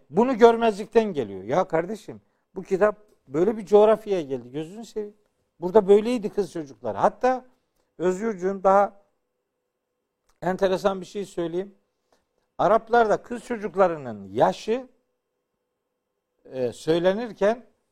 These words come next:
e, iki kriter varmış. Bunlardan bir tanesi,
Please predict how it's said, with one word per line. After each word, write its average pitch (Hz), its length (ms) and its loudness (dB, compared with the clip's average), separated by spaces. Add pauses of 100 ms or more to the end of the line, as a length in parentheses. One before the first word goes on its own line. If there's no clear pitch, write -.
(640)
e, 165 100 -4
iki 202 420 -8
kriter 220 420 2
varmış. 117 640 -2 (1080)
Bunlardan 220 560 2
bir 220 80 -14
tanesi, 233 600 0